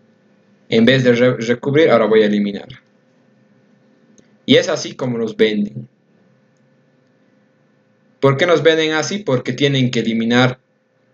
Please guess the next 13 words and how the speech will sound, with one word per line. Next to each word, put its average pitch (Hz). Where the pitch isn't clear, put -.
peso. 117
Y 175
también 147
en 143
nuestra 131
máquina 135
la 123
polea 113
de 113
Nova 123
sería 107
muy 107
pesada. 104